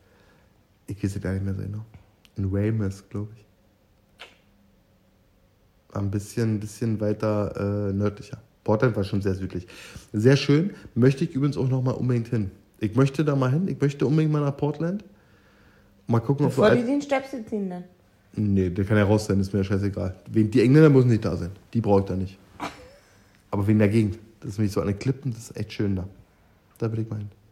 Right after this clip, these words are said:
Speaker 1: Und am liebsten, also mit dir reise ich ja eh überall hin, aber ehrlich gesagt, am liebsten würde ich da mit Sven hinfahren.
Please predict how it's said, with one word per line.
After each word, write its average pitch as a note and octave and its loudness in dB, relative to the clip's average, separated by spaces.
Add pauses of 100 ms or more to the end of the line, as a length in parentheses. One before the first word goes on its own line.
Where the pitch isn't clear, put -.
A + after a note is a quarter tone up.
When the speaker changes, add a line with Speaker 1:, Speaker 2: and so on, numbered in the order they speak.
(340)
Speaker 1:
Und - -2
am A#2+ 6
liebsten, C#4 0 (580)
also G2+ -2
mit G2+ -2
dir C3 2
reise A2 2
ich G#2+ -8
ja G#2 -2
eh A#2+ -2
überall G2+ 0
hin, A#2 -2 (380)
aber G#2+ 2
ehrlich D3 2
gesagt, D#3+ -2
am G#2+ -2
liebsten A2 -8
würde D#3 0
ich D3+ -8
da D#3 -4
mit D3 -6
Sven - -6
hinfahren. C3+ -6